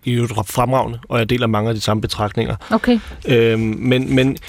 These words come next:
Speaker 1: jeg kunne egentlig godt tænke mig, at man, man angreb den her diskussion lidt fra en anden vinkel, altså
Speaker 2: Ja.
Speaker 1: hvor det hedder både og.
Speaker 2: Mhm.
Speaker 1: Altså, fordi lige nu, der er det enten, øh, Ukraine eller penge til, til, til Danmark. Øh,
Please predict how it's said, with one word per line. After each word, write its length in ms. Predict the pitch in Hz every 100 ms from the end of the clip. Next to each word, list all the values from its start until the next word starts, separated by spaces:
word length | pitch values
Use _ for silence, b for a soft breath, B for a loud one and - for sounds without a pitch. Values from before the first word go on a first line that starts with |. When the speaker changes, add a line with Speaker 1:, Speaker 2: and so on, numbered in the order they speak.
| B
Speaker 1:
jeg 100 | 131
kunne 80 | 131
egentlig 120 | 143 151
godt 120 | 160
tænke 220 | 151 147
mig, 140 | 147 -
at 140 | 113
man, 200 | 123 123
man 160 | 120 120
angreb 440 | 135 135 117 -
den 140 | 120
her 80 | 117
diskussion 480 | 113 110 107 123 123
lidt 180 | 120 -
fra 260 | 120 101 -
en 120 | 113
anden 200 | 113 120
vinkel, 280 | 120 123 -
altså 160 | 110
Speaker 2:
Ja. 80 | 254 127
Speaker 1:
hvor 140 | 123
det 120 | 120
hedder 140 | 120 107
både 320 | 131 135 151
og. 320 | 113 120 127 B B 208
Speaker 2:
Mhm. 80 |
Speaker 1:
Altså, 100 | 208
fordi 160 | 123 123
lige 140 | 139
nu, 120 | 156 147
der 80 | 135
er 40 |
det 180 | 131 127
enten, 280 | 127 147 113
øh, 160 | 101
Ukraine 480 | 139 131 131 131 147
eller 160 | 110 107
penge 300 | 113 113 131
til, 300 | 123 101 92
til, 260 | - 113
til 180 | - 120
Danmark. 320 | 104 107 - - B B B -
Øh, 380 | 120 110 107